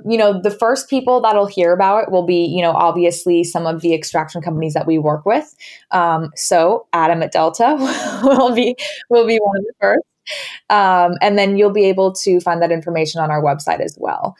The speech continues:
Um, if you're already a client with us, you'll get a nice email blast. And like I said, if you're an, a client that we know does extraction, we'll be reaching out to you ahead of time. Um, but yeah, just keep your eyes out on the website.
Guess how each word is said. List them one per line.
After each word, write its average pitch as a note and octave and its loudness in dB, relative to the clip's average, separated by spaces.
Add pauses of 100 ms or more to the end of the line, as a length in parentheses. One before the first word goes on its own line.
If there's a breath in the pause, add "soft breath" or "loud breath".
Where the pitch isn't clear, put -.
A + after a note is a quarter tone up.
(320 soft breath)
Um, D#3+ 0
if F3+ 0
you're F#3 2
already F3 2
a F#3+ -6
client B3 0
with C4 0
us, C4 0
you'll F#3 2
get F3+ 2
a F3 0
nice E3 -6
email G#3 -2
blast. G3+ -2
And E3 -4
like E3 -2
I E3+ 2
said, E3 -2
if D#3+ -4
you're D#3+ 0 (120)
an, D#3+ -4 (100)
a E3 -4
client E3 -6
that E3+ -4
we E3 -4
know D#3+ 0
does D#3 -2
extraction, D#3 -4
we'll E3+ 0
be D#3+ 0
reaching D#3+ -4
out D3+ -6
to E3+ -6
you D#3 0
ahead D3+ -6
of D#3 -2
time. A3 -4 (420 loud breath)
Um, E3 -2
but G3+ 0
yeah, C4+ 2
just - -16
keep G#3+ -8
your G3+ 0
eyes G3 -2
out G#3 0
on G3 -4
the F#3+ -6
website. G3 -4